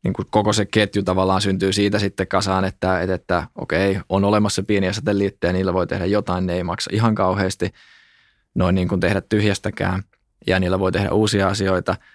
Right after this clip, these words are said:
ja miten siitä sitten päästään semmoiseen liiketoimintaan, mitä sitten yksityisellä rahalla ihan niin kuin oikeasti voi, voi, voi rahoittaa, niin siinä on aika monta askelta siinä välissä.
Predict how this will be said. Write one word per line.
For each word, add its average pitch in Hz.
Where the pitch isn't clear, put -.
ja 95
miten 95
siitä 101
sitten 98
päästään 92
semmoiseen 101
liiketoimintaan, 98
mitä 95
sitten 104
yksityisellä 101
rahalla 98
ihan 101
niin 123
kuin -
oikeasti 101
voi, 101
voi, 95
voi 95
rahoittaa, 101
niin 95
siinä 123
on 95
aika 92
monta 76
askelta 73
siinä 82
välissä. 69